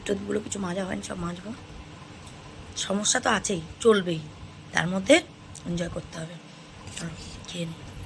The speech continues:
দেখো ফুল তুলে নিয়ে আসলাম, এখন অনেক বেলা হয়ে গেছে।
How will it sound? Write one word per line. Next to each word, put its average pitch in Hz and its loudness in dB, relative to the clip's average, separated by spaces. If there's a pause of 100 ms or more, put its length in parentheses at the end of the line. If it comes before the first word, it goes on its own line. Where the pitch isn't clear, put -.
(3750)
দেখো 240 6
ফুল 240 0
তুলে 247 0
নিয়ে 247 2
আসলাম, 240 0
এখন 226 -4
অনেক 220 -2
বেলা 214 4
হয়ে 233 2
গেছে। 214 -2